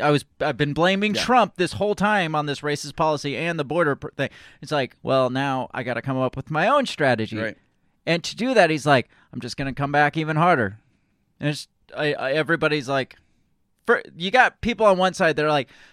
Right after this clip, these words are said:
Speaker 1: "Okay, this, uh, you, you promised this, and you promised to end Title forty-two, which you are, and yay, but isn't this a little bit more? Like,
Speaker 2: Right,
Speaker 1: more
Speaker 2: right.
Speaker 1: of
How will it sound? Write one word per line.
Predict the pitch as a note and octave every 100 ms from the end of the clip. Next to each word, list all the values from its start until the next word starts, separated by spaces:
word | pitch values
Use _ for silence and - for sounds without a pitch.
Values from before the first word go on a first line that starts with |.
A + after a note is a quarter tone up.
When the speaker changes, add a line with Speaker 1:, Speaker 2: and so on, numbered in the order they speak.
| _ _ _ _ _ _ _ _ -
Speaker 1:
"Okay, | B3+ A3 F#3+ F3+ F3 _ _ _ _ _
this, | - D#3 G#3+ - -
uh, | G3 F#3+ E3+
you, | F3 E3+
you | F#3 D3+ F3
promised | - A3 A#3+ A3+ F#3 D#3+
this, | F3+ D#3+ - - -
and | D#3+ D#3 C#3+ C#3
you | D3+
promised | D3 G#3+ A3 G3+ -
to |
end | F3+ D3+
Title | E3 D3+
forty-two, | - C#3+ C3+ E3+
which | D3+ G3+ G3
you | F#3+
are, | C4+ C4+ G3+
and | D3 F3+
yay, | B3 G#3 D#3 C#3 - _ _ -
but | F3 D#3 -
isn't | - A#3+ F#4+
this | C4 A#3
a | E3
little | C3 B2 D#3 E3+ F3
bit | E3 D3 -
more? | C3+ B2+ A#2+ C#3+ F#3 - -
Like, | C#3
Speaker 2:
Right, | A2 B2
Speaker 1:
more | C#3 D3 F3
Speaker 2:
right. | -
Speaker 1:
of | E3+